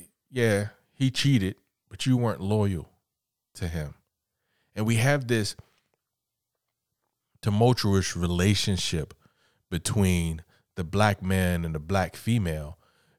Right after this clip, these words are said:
because it goes right back to slavery. That we've,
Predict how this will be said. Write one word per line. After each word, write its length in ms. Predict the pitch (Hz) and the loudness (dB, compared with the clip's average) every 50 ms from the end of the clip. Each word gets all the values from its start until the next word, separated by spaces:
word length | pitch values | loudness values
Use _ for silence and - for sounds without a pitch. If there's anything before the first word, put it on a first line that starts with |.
| _ _ - | _ _ -4
because 800 | 107 95 90 - - 117 107 98 92 90 87 87 - - - - _ _ _ _ _ _ _ _ _ _ - | -2 -2 -2 0 4 4 6 6 6 4 2 -2 -4 -10 -14 -20 _ _ _ _ _ _ _ _ _ _ -8
it 180 | - 95 - - | -8 -8 -6 -6
goes 460 | - - 104 110 117 120 120 107 90 | -4 -2 0 0 0 0 0 -2 -4
right 360 | 82 82 90 90 104 120 120 - - - | -6 -6 -6 -4 -4 -6 -6 -8 -10 -8
back 460 | - 95 101 107 104 110 - _ - - _ _ _ _ _ _ _ _ _ _ _ _ _ _ _ _ | -6 -4 -2 -2 -4 -6 -10 _ -20 -20 _ _ _ _ _ _ _ _ _ _ _ _ _ _ _ _
to 180 | - 131 123 113 | 2 2 2 2
slavery. 720 | - - - 117 123 139 147 135 110 104 98 90 80 76 - _ _ _ _ _ _ - | 2 0 2 6 6 8 6 6 4 4 2 2 0 -2 -6 _ _ _ _ _ _ 0
That 280 | 95 123 139 135 - - - _ | 4 4 4 4 2 -4 -14 _
we've, 280 | - 113 113 110 101 | 0 0 2 0 0